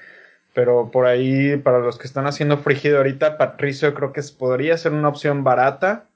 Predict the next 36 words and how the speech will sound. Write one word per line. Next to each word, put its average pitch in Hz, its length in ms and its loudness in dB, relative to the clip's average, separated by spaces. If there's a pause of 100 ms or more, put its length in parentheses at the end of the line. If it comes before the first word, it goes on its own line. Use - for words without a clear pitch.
(1040)
y 131 200 0
viable 139 720 0 (460)
para, 117 1000 0 (220)
por 131 100 0
ejemplo, 135 300 -2
te 139 100 4
puede 143 260 0
dar, 147 280 0
te 156 80 -2
podría 139 360 0
dar 160 200 2
un 170 180 -2 (120)
clean 147 280 -4
sheet 143 380 -2
al 135 160 2
menos 131 420 -4
con 123 300 -4
el 113 180 -4
Burnley 139 1000 -2 (840)
y 139 140 2
puntos 139 480 0
por - 180 0
salvadas. 117 760 0 (320)
Y 127 140 -2
es 135 160 0
un 135 140 -2
portero 139 360 2
que 139 120 0
no 131 340 0
cuesta 139 380 0
mucho, 143 400 -2
cuesta 147 300 0
cuatro 139 260 -2
punto 139 240 -2
cinco 135 260 -2
millones. 131 640 0